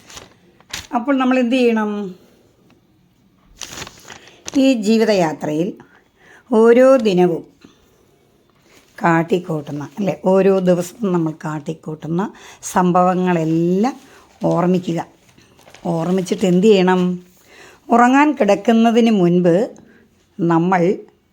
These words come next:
പ്രകൃതിയോടും ജഗദീശ്വരനോടും ഒക്കെ നന്ദി പറയണം. ഗ്യാരണ്ടി ഇല്ലാത്തൊരു ജീവിതമാണെന്നും കൂടി ഓർമ്മിക്കണേ.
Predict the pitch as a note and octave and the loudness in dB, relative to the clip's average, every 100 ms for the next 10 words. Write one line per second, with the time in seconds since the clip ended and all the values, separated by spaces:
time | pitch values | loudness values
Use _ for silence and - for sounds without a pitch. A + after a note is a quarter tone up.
0 | _ _ _ _ _ _ _ _ G#3 G3 | _ _ _ _ _ _ _ _ 2 2
1 | F#3 E3 F3 E3+ E3+ A3+ F#3+ - _ F#3 | 2 4 4 4 2 2 0 -6 _ -4
2 | F3 G3+ G3+ F3 D#3 F3+ D#3+ E3+ E3 G#3+ | 2 2 4 2 0 -2 0 2 2 2
3 | A#3+ - - D#3+ - - C4 B3 D3+ D3+ | 0 -4 -6 -6 -6 -4 -2 0 0 -2
4 | C#3+ C#3+ D3 E3 _ _ _ _ _ _ | -4 -10 -14 -16 _ _ _ _ _ _
5 | _ _ _ _ _ - _ - F#3 D#3 | _ _ _ _ _ -20 _ 0 2 2
6 | D#3 F#3+ G3+ G3 G3 A3 F3+ F#3 F#3 G3+ | 2 0 0 0 0 0 0 0 0 0
7 | G3+ G3+ G#3 G#3+ A3+ G#3 G3 G3+ G#3 A3 | 0 0 0 2 2 2 2 0 0 0
8 | G3+ | 0